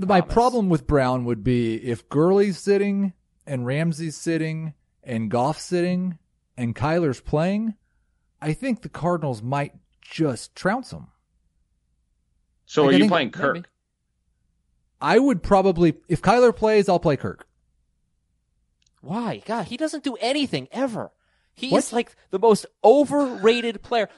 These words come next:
Speaker 2: Look at his game log. He has three touchdowns this year. They were all in one game against the Bucs.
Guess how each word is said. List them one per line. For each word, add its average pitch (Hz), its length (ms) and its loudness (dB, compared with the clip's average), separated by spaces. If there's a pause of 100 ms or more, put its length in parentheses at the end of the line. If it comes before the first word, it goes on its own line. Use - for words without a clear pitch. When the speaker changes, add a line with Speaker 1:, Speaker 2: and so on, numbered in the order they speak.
Speaker 2:
Look 247 300 0
at 339 120 0
his 294 260 -4
game 262 340 -4
log. 117 280 -4 (200)
He 269 160 0
has 262 220 4
three 302 340 -2
touchdowns 208 580 0
this 180 200 -8
year. 185 120 -2
They 185 120 -2
were 196 160 0
all 220 280 2
in 208 220 -6
one 190 300 -4
game 156 320 -2
against 135 320 -8
the 123 60 -6
Bucs. - 420 -8